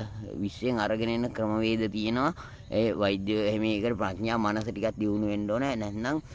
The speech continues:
සමහර කටි මං අද තවත් තැනකට ගිහිල්ලා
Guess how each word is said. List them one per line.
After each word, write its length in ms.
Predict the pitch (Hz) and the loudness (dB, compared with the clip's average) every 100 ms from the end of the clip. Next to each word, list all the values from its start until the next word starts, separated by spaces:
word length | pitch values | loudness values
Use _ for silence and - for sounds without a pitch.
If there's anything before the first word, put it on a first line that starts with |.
| - - | -16 -8
සමහර 400 | 110 104 107 110 | -4 -2 -2 -2
කටි 220 | 104 98 | -2 -2
මං 180 | 104 107 | -4 -2
අද 120 | 104 107 95 | -4 -6 -6
තවත් 260 | 95 110 - | -6 -6 -6
තැනකට 340 | - 110 113 107 | -8 -6 -4 -6
ගිහිල්ලා 300 | 107 117 | -4 -4